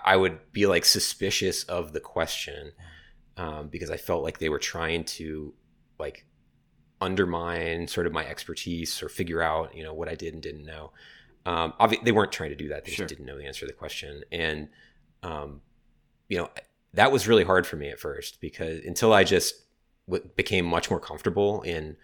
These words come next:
Speaker 1: what I knew and what I didn't know. And I'm not afraid to tell students if I don't know something now.
Speaker 2: Yeah.
Speaker 1: I'm like, "Yeah, I don't know the answer to that. I'll look it up and get back to you, but I don't know.
Speaker 2: Yeah.
Speaker 1: I've never seen it before." All right. And I, I,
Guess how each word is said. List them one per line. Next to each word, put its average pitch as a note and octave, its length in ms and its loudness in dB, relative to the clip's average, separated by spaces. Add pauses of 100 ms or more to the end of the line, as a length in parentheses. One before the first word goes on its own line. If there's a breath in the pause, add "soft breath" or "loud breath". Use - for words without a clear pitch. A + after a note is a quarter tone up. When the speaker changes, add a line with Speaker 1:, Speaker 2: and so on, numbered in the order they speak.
(320 soft breath)
Speaker 1:
what E2+ 200 2
I D#2+ 100 0
knew D#2+ 400 0 (440 soft breath)
and D#2+ 140 0
what D#2+ 140 6
I D2+ 60 2
didn't D#2 280 -4
know. B2 300 0
And E2+ 240 -2
I'm F2 140 -2
not D#2 160 0
afraid - 240 -4
to - 40 2
tell - 160 -6
students D2+ 320 -8
if D#2+ 60 -10
I D#2 80 -2
don't D2 140 -8
know D2 100 -10
something D2 340 -10
now. D2 300 -8
Speaker 2:
Yeah. - 120 -6
Speaker 1:
I'm D#2+ 120 -6
like, D2+ 400 -4
"Yeah, F2+ 180 6
I - 20 8
don't E2+ 140 4
know C#2 80 -2
the C#2 100 -2
answer C2+ 180 -8
to D2 40 -6
that. C#2+ 160 -6
I'll D3+ 80 8
look C#3+ 120 8
it E2+ 60 2
up F2+ 160 2
and - 60 -10
get C#2+ 100 -6
back D#2 180 -4
to - 100 -12
you, C#2 100 -10
but C#2 280 -8
I - 160 2
don't - 160 -6
know. - 140 -16 (200)
Speaker 2:
Yeah. - 120 -12
Speaker 1:
I've - 140 -6
never D#2 200 -4
seen - 180 -10
it - 80 -18
before." - 280 -20 (560 loud breath)
All D#2+ 80 0
right. D#2+ 140 4
And F2 120 0
I, - 140 0
I, E2+ 140 -2